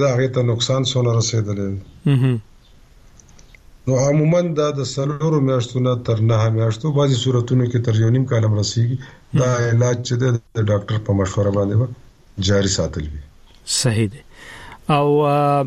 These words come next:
Speaker 2: ا، تاسو ویل خوراک کې تبدیلی، نو دا هم راته ووایئ، څنګه تبدیلی کیږي په خوراک کې؟
Speaker 1: خوراک کې تبدیلی دا دی چې د مریض ته چې دی، ده ته د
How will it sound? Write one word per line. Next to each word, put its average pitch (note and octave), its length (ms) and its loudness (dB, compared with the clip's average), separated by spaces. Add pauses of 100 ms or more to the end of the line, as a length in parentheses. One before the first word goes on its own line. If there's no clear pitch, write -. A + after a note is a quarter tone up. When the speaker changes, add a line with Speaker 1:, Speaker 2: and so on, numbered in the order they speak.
(160)
Speaker 2:
ا، D3+ 280 0
تاسو F3 320 -2
ویل E3+ 100 2
خوراک D#3+ 320 -2
کې - 160 -4
تبدیلی، C3 420 0
نو C3+ 120 0
دا D3 120 2
هم D3+ 180 0
راته C#3+ 240 -2
ووایئ، C#3+ 200 2
څنګه D3 280 0
تبدیلی C#3 440 0
کیږي C#3+ 360 -4
په - 60 -10
خوراک D3 300 -2 (100)
کې؟ - 80 -18 (2500)
Speaker 1:
خوراک F3+ 480 -2
کې G3 80 0
تبدیلی F3 640 0
دا F#3+ 100 4
دی F#3 160 -2
چې D#3 160 -6 (400)
د - 20 -2 (460)
مریض D3 340 0
ته D3+ 120 0
چې C#3+ 100 -2
دی، D#3 180 0
ده C#3+ 140 0
ته C#3+ 140 0
د B2 100 0